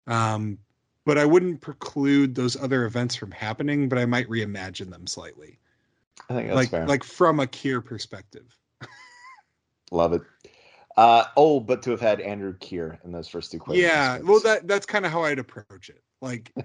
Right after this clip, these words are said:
Speaker 2: <laughs>
Speaker 1: like, those things all would have happened, but it was Andrew Keir's iteration of, of Quatermass.
Speaker 2: Love it. Uh, I would do something similar from what you're talking about, and, uh, Michael, yours too, like the Superman Returns of it all, like, uh,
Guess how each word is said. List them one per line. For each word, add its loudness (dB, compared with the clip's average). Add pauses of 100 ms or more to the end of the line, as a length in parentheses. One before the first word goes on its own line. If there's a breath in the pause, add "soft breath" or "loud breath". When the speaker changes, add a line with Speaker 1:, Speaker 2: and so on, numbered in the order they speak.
Speaker 2:
<laughs> -12
Speaker 1:
like, -8
those 0
things -4
all -2
would -2
have -10
happened, -8
but -8
it -10
was -12 (420)
Andrew -12
Keir's -18 (180)
iteration -14
of, -20 (260)
of -20 (120)
Quatermass. -20 (1300 soft breath)
Speaker 2:
Love 0
it. 0
Uh, 8 (100)
I 4
would -2 (160)
do -6
something -6
similar -6
from -6
what 0
you're -4
talking 0
about, 2
and, 0
uh, 4
Michael, 0
yours -4
too, -2
like 2
the -16
Superman -4
Returns -6
of -2
it -2
all, 2
like, 0
uh, 4